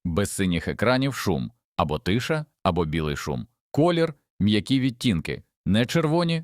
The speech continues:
не кислотні. Запах — легкий аромат лаванди чи хвої. Українські бабусі казали: «Не спи там, де сварились». І це правда.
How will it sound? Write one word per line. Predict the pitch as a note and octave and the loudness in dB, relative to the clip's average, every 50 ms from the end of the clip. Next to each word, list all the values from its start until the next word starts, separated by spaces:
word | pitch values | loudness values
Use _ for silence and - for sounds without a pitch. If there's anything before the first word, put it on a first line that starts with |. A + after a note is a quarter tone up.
| _ - | _ 0
не | G2 A2+ A#2+ | 2 2 2
кислотні. | A2+ D3 C3 - G2+ F2 D2+ - - B1+ - - _ _ _ _ _ _ _ - | 2 -2 -2 0 0 0 0 0 -4 -10 -10 -10 _ _ _ _ _ _ _ -8
Запах — | - F2 F#2+ C#3+ F3 F#3 - E3 - - _ _ _ _ - - | -4 2 2 4 4 4 0 -2 -4 -6 _ _ _ _ -6 -2
легкий | G2+ B2+ A#2+ - - F#2+ | 0 0 0 0 2 2
аромат | E2+ D#2 D2 D#2+ D#2+ D#2+ D2 - | 2 2 2 2 0 0 0 2
лаванди | G2+ A#2+ B2 A#2 F#2+ E2+ E2 D2+ D#2 C#2+ B1 _ _ _ _ - | 2 2 4 4 2 0 0 -2 -2 -4 -4 _ _ _ _ -6
чи | - - C#3+ | -2 0 0
хвої. | - - A2 G2 G2 F2+ D#2+ D2 C#2 B1+ - _ _ _ _ _ _ _ _ _ _ _ _ _ - | 0 0 0 2 2 2 2 0 -2 -4 -6 _ _ _ _ _ _ _ _ _ _ _ _ _ -4
Українські | A#2 - A#2+ B2 C3+ D#3+ D3 - - D#3 | -2 2 2 2 2 2 0 0 -2 0
бабусі | C3+ C#3+ C#3 D3 D3+ - E3 | 0 2 2 2 2 2 2
казали: | - D#3+ D#3 B2 E3 D#3+ D3+ C#3+ C#3+ C3 - - | 2 2 2 4 4 4 4 2 0 -2 -4 0
«Не | - A#2+ C3 C#3 C3+ | 2 4 4 4 2
спи | - - E3 F3 | 0 0 0 0
там, | - - F#3 F#3 | 2 2 0 2
де | F3 F3+ | 2 -2
сварились». | - - E3+ F3 E3+ D3+ G#2+ D#2+ C#2 B1 - - _ _ - | 0 2 2 2 2 2 -2 -2 -4 -8 -10 -16 _ _ -2
І | A2 | -2
це | G#2+ - A#2+ G#2+ | 0 2 0 0
правда. | - C#3 F3 F#3 C#3 F#2 D#2 B1+ - | 2 2 2 2 2 0 -2 -6 -8